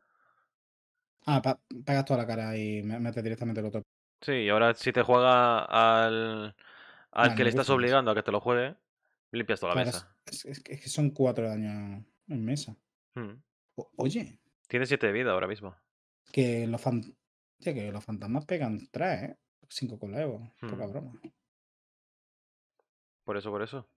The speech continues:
Speaker 1: Uf.
Speaker 2: Ahí limpia toda la mesa. Pum, pum, pum. Mira.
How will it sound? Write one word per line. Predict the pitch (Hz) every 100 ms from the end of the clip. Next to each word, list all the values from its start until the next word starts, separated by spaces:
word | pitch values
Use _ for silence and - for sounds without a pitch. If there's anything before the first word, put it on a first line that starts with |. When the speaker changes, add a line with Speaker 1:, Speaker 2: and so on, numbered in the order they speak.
| _ _ _ _ _ -
Speaker 1:
Uf. | 139 175 - _ _ _ _ _ _ _ _ _ _ _
Speaker 2:
Ahí | - 95
limpia | 98 98
toda | 98 101
la | 110
mesa. | 135 131 151 156
Pum, | - 101 95
pum, | 104 101
pum. | 123 139 151
Mira. | 101 95 -